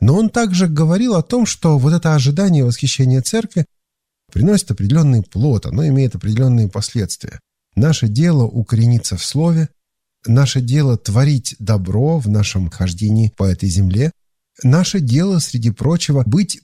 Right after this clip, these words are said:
примером христианской жизни. Апостол Павел проходил через преследование в это время, через гонение. Он также знал, что фессалоникийская церковь проходит через гонение.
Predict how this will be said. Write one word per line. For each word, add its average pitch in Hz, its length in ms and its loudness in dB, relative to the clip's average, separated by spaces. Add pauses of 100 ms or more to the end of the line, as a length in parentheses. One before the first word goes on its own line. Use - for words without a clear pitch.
примером 139 680 2
христианской 110 840 -2
жизни. 101 500 -2 (760)
Апостол 92 400 -2
Павел 117 400 2 (420)
проходил 104 440 0
через 113 380 -2
преследование 107 960 -2
в - 20 -4
это 60 180 -10
время, 58 300 -10
через 90 260 -6
гонение. 107 640 0 (400)
Он 98 160 0
также 127 340 0
знал, 135 360 2
что 123 440 0
фессалоникийская 131 880 -2
церковь - 460 -4
проходит 101 480 -2
через 104 300 -2
гонение. 101 560 -2